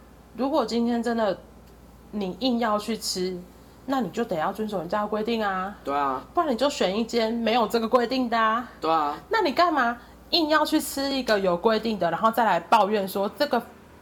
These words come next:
Speaker 1: 规定不行，不人道？嗯？
Speaker 2: 那到底是谁才不人道？
Speaker 1: 对啊，到底是谁在迫害谁？而且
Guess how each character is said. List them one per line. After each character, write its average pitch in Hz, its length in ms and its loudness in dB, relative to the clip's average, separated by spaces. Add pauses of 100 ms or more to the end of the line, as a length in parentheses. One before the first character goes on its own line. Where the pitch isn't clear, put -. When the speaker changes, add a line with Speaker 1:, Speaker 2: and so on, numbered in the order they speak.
(140)
Speaker 1:
规 233 160 4
定 226 200 0
不 202 120 -2
行， 165 360 -4
不 240 140 2
人 160 240 0
道？ 165 320 0 (640)
嗯？ 233 180 -4 (800)
Speaker 2:
那 196 80 2
到 220 160 4
底 160 60 0
是 214 180 -4
谁 151 320 0
才 151 160 0
不 160 160 -2
人 135 200 0
道？ 131 260 2 (300)
Speaker 1:
对 523 100 6
啊， 494 240 6 (300)
到 508 120 6
底 381 140 4
是 453 200 2
谁 285 200 4
在 339 160 6
迫 339 240 4
害 302 240 4
谁？ 220 460 -6 (960)
而 349 100 2
且 381 100 -2